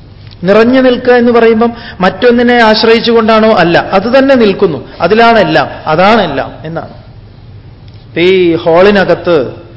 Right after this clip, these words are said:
സുഗന്ധം നിറഞ്ഞു നിൽക്കുന്നു എന്ന് പറയുമ്പം ഇവിടെ ആകാശമുണ്ട് അതിന് ഇടം കൊടുക്കാൻ. ഈശ്വരൻ സർവ്വവ്യാപിയാണ് എന്ന സ്റ്റേറ്റ്മെന്റ് തെറ്റാണ്.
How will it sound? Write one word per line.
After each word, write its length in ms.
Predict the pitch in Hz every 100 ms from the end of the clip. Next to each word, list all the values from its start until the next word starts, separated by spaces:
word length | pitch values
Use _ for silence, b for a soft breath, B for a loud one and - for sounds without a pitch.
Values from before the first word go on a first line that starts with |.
| B B -
സുഗന്ധം 600 | - 156 175 185 196 196
നിറഞ്ഞു 320 | 175 175 190
നിൽക്കുന്നു 380 | 196 175 185 180
എന്ന് 140 | 180
പറയുമ്പം 580 | 175 170 160 160 170 139 B B
ഇവിടെ 180 | 156 180
ആകാശമുണ്ട് 960 | 170 156 170 190 185 196 175 151 117 120 -
അതിന് 500 | 143 147 147 143 -
ഇടം 200 | 151 160
കൊടുക്കാൻ. 340 | 170 175 - 117 - - - - - - - - - - - - - -
ഈശ്വരൻ 480 | 160 196 233 233 233
സർവ്വവ്യാപിയാണ് 880 | 202 175 202 214 214 220 214 208
എന്ന 240 | 214 196 202
സ്റ്റേറ്റ്മെന്റ് 680 | 196 190 170 170 185 190 190 B -
തെറ്റാണ്. 400 | 143 185 165